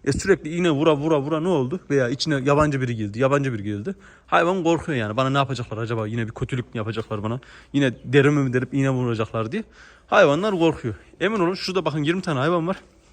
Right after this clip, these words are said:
Yirmi taneden, e, on sekiz tanesi kendini sevdiriyordu. Şu an yirmi taneden inan iki tanesi, üç tanesi kendini sevdiriyor. Bakın şu mesela geldi.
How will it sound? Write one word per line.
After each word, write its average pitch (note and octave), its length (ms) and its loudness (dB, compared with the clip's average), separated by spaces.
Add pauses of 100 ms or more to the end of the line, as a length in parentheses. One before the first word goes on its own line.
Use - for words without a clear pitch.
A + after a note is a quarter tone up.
Yirmi F3 220 0
taneden, C#3+ 420 2 (500)
e, A#2+ 260 4
on G3+ 200 4
sekiz - 300 -2
tanesi D#3+ 320 0
kendini E3 280 0
sevdiriyordu. E3 460 -2
Şu F3+ 180 0
an D#3+ 40 4
yirmi F3 300 0
taneden D#3 400 0 (420)
inan F#3+ 320 0
iki - 140 -10
tanesi, E3+ 320 0
üç F3 100 -8
tanesi D3+ 300 -4
kendini A#2 280 0
sevdiriyor. A#2 400 -6
Bakın C3+ 160 2
şu - 300 -8
mesela C#3+ 240 -2
geldi. C#3 360 2